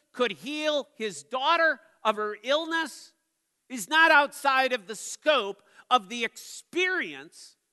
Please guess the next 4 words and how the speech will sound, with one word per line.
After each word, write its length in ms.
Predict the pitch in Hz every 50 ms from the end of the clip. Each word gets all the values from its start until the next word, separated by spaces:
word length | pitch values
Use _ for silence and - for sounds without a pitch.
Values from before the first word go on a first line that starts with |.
| _ _ _ _ _ _ _ _ _ _ _ _ _ _
that 220 | - 226 247 233 -
this 260 | 247 254 214 - -
father 540 | - - 277 277 269 254 214 208 190 185 - _ _ _ _ _ _ _ _ _ _ _ _ _
has 300 | - - 247 233 180 -